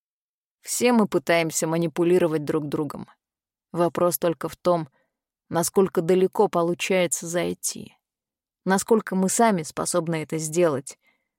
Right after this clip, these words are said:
и насколько нам это позволяют". "Считаешь, я позволила слишком много?"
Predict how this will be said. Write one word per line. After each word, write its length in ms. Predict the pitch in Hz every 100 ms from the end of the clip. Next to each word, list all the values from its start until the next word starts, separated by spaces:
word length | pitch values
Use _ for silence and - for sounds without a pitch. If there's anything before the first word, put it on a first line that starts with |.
| _ _ _ _
и 100 | -
насколько 460 | 180 190 - 254 220
нам 200 | 202 208
это 160 | 202 190
позволяют". 720 | 185 190 175 147 151 - - _ _ _ _ _ _ _ -
"Считаешь, 640 | - 226 226 214 208 - -
я 180 | 214 220
позволила 540 | 220 208 220 220 208
слишком 400 | - 226 - 214
много?" 400 | 202 220 262 226